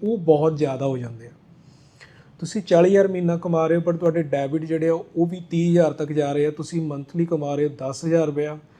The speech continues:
ਯਾਨੀ ਤੁਹਾਡੀ ਸੇਵਿੰਗ ਦਸ ਹਜ਼ਾਰ ਹੈ, ਤਾਂ ਤੁਸੀਂ ਯੂ ਕੇ ਕਿਵੇਂ ਘੁੰਮੋਗੇ? ਕਿਉਂਕਿ ਯੂ ਕੇ ਘੁੰਮਣ ਵਾਸਤੇ ਤੁਹਾਨੂੰ at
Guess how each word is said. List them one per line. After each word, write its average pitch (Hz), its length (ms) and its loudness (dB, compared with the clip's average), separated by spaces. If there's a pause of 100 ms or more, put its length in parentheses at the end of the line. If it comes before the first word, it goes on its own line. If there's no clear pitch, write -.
(240)
ਯਾਨੀ 147 200 -2
ਤੁਹਾਡੀ 156 220 2
ਸੇਵਿੰਗ 151 440 -2
ਦਸ 143 260 -4
ਹਜ਼ਾਰ 156 160 2
ਹੈ, 156 60 -2
ਤਾਂ 151 140 -10
ਤੁਸੀਂ 160 360 -6 (120)
ਯੂ 147 80 -6
ਕੇ 196 240 0
ਕਿਵੇਂ 170 220 2
ਘੁੰਮੋਗੇ? 147 420 -4
ਕਿਉਂਕਿ 170 200 -2
ਯੂ 139 180 -2
ਕੇ 170 220 -6
ਘੁੰਮਣ 165 280 -4
ਵਾਸਤੇ 143 300 -4
ਤੁਹਾਨੂੰ 151 240 -2
at 131 120 -4